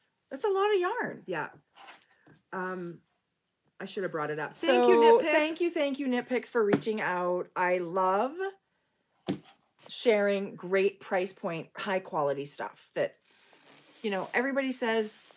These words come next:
Speaker 1: I've heard people say that they like or choose acrylic because of the price point, but I think there are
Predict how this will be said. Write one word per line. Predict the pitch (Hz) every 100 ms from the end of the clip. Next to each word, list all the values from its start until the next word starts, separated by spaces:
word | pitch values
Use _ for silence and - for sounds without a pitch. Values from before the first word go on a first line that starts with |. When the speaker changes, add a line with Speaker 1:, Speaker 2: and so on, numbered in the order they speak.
| _ _ _ _ _ _ _ _ - - -
Speaker 1:
I've | 208 208
heard | 240 247
people | 277 247 254
say | - 190 180
that | 175 -
they | 185 160
like | 160 180 196 - - _ _ _ _
or | 190 175
choose | - 220 214
acrylic | 202 - 190 175
because | - 180 180
of | 165
the |
price | 151 - 196
point, | - 254 294
but | - 180
I |
think | 180 202 -
there | 185 175
are | 160 156 -